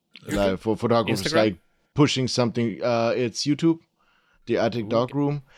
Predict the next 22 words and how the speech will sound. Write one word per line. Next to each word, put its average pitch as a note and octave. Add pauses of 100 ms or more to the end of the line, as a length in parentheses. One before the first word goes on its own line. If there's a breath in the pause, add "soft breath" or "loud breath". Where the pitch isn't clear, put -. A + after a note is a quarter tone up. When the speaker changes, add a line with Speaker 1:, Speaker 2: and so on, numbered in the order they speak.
(180 loud breath)
Speaker 2:
and A2+
he's A2+
just -
doing A2
stuff G#2
like G2+
cross-processing, G#2
pushing G2+
film G2+
to G2
absolutely F#2+
absurdity G2+
or F#2
pulling G2+
it G2
down, F#2+ (200 loud breath)
but A2+
in G#2+
a G#2+
really A2+
funny A2
way. A2